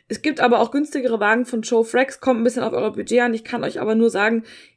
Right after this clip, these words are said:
ich empfehle die auf jeden Fall von Akaya. Die sind sehr, sehr gut. Verlinke ich euch auch, wo ihr die bekommen könnt. Mm,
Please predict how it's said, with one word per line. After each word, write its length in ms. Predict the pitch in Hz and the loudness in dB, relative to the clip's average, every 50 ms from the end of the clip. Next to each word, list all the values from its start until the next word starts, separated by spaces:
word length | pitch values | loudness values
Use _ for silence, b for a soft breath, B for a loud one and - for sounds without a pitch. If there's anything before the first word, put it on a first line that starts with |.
| _ _ _ _ _ _ | _ _ _ _ _ _
ich 180 | - 226 240 | -4 0 0
empfehle 400 | 233 220 - - 240 233 226 226 | 0 0 2 2 4 4 4 4
die 340 | 226 - 208 208 214 220 - - | 2 0 -6 -6 -4 -4 -4 -4
auf 140 | 202 185 | -6 -6
jeden 280 | 180 180 208 220 220 226 | -2 2 4 4 4 4
Fall 420 | 220 - - 196 190 190 196 - | 2 0 2 4 4 4 4 2
von 320 | - - 202 190 190 - - - | 0 -4 -4 -4 -4 -6 -6 -8
Akaya. 520 | 185 175 - - 151 139 - - - - - _ - | -8 -8 -6 -6 -6 -4 -4 -6 -8 -10 -14 _ -8
Die 80 | 196 | -6
sind 300 | 185 175 190 185 - - - | -6 -4 -6 -8 -10 -8 -4
sehr, 160 | - 151 131 | -4 -4 -2
sehr 140 | - 95 - | -4 -6 -8
gut. 260 | - - - - _ _ B B B B B _ | -8 -12 -16 -18 _ _ B B B B B _
Verlinke 300 | - 202 220 240 233 240 | 0 2 2 2 2 0
ich 120 | 220 - | -4 -4
euch 240 | - 202 208 208 - | -2 -2 -2 -2 -2
auch, 260 | - 185 190 185 185 180 | -2 -2 -2 -2 -4 0
wo 140 | 175 214 202 | 4 4 4
ihr 100 | 190 208 | 4 2
die 120 | 175 196 | 0 -4
bekommen 480 | 180 180 180 - - - 202 175 160 156 | -6 -8 -8 -4 -4 -2 -2 -2 -4 -4
könnt. 420 | - 170 165 202 240 - - - _ _ _ _ _ _ _ _ _ _ _ _ _ _ _ _ _ - 240 - | -4 -2 0 0 -2 -2 -6 -12 _ _ _ _ _ _ _ _ _ _ _ _ _ _ _ _ _ -20 -8 -2
Mm, 220 | 233 240 247 247 | 0 2 2 2